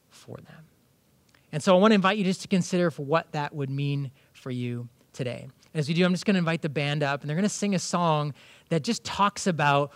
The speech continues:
running to God, about this idea of having our hearts more attached to his. And I trust as you listen that this will just be something that allows you to get closer to his heart and to understand him more. But before I, I, uh,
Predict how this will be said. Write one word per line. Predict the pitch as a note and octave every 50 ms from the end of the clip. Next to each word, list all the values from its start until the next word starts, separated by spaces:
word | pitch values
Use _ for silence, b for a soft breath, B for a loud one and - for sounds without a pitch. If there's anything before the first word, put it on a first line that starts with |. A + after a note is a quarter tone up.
| B B -
running | D3+ C3 D3+ E3 F3 G3 F#3+ E3+
to | - -
God, | E3 D3+ C#3
about | C#3+ C3+ D3+ D3 - -
this | E3 F3 -
idea | F#3 D#3+ E3 C#3+ E3+ F3
of | D3+
having | - - - F3 E3 F3 F3 E3+ D#3 B B B B
our | - D3+ D#3
hearts | - - - - - F#3 D#3+ C#3 C#3+ E3+ - - - b b b b b b
more | - D3 D3+ D#3 D#3+ F3 F#3 F#3+ F#3+ F3 b b b b
attached | - - - - D3+ C#3+ C#3 - - -
to | C#3+
his. | C#3 C#3 B2+
And | C3 C#3
I | C#3+
trust | C#3+ - - F#3+ F3+ -
as | F#3 D#3 C3
you | C3+ C3
listen | B2+ B2+ D#3 G3+ - - - C4+ C#4+ D4 C4+ b b b b b b b _
that | - D3 -
this | - E3+ -
will | F#3+ E3+
just | D3+ F3 -
be | - F#3
something | D#3+ - - F3 D#3+ D#3 - E3+ E3
that | D#3+ D3+ C3+
allows | C3 B2+ C#3 C#3 C#3 D3+ E3+ F3 E3 C#3+
you | E3+ F3 E3
to | - -
get | C#3 B2+ D3 C#3+ -
closer | - - F3 E3+ F3+ - - F3+
to | - - D3+
his | C#3 C#3 B2+ -
heart | - D3 D3+ G#3 C4+ A#3+ B B B B B B -
and | C#3+ -
to | D3 B2+
understand | B2+ C3 C3 - - - C#3 B2 A#2+ A#2 G#2
him | A#2 A#2 A2+
more. | A2+ A#2+ B2+ C3 D3 C#3 B B B B B B B B B B B B
But | - C#3+
before | E3 D#3 - F#3 F#3 F3+
I, | E3 E3 -
I, | E3+ D3+ D3 D3 D3
uh, | C#3 C#3 C3+ C3 C3